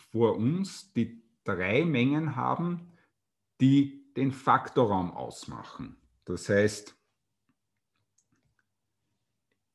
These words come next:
die Äquivalenzrelation R, die wir hier beschrieben haben,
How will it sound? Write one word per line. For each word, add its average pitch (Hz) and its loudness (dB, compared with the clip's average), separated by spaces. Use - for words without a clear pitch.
die 101 0
Äquivalenzrelation 107 0
R, 170 0
die 151 -2
wir 98 -2
hier 87 -4
beschrieben 95 -4
haben, 120 -4